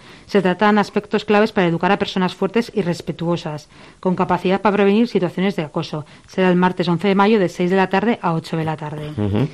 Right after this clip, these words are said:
Speaker 1: Y ya para acabar, el viernes
Speaker 2: <clears throat>
Speaker 1: catorce de mayo, de seis de la tarde a nueve de la noche, volvemos a tratar un taller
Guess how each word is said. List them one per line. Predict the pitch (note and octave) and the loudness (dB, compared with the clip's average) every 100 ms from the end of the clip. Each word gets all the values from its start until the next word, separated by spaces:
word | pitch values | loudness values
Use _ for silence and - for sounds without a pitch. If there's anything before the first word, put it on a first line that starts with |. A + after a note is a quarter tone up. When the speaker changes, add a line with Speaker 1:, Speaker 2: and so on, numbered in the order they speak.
| - - - - - | -10 -20 -20 -20 -10
Speaker 1:
Y | G3+ | -2
ya | F#3+ G3 | 2 2
para | G3+ G3+ | 4 2
acabar, | G3+ G3+ A#3 A#3 | 2 4 6 4
el | F#3+ | 4
viernes | E3+ F3+ G3+ | 4 4 4
Speaker 2:
<clears throat> | |
Speaker 1:
catorce | C3+ G#3 F#3+ G#3 | 4 4 2 4
de | F#3+ | 4
mayo, | G#3 A3 G#3+ A#3 | 6 6 6 4
de | B3+ F3+ F3 | 2 0 -2
seis | F3+ | 2
de | F#3+ | 2
la | F#3+ | 4
tarde | F#3+ F#3+ | 2 2
a | F#3 | 4
nueve | F3+ | 4
de | F3+ | 4
la | F#3 | 4
noche, | G3 A3+ | 2 2
volvemos | F#3 E3+ F3+ F#3 | 2 2 2 -2
a | |
tratar | F3+ F3+ F#3 | -2 -2 0
un | F3+ | 0
taller | F3+ F3+ F#3 | 0 2 2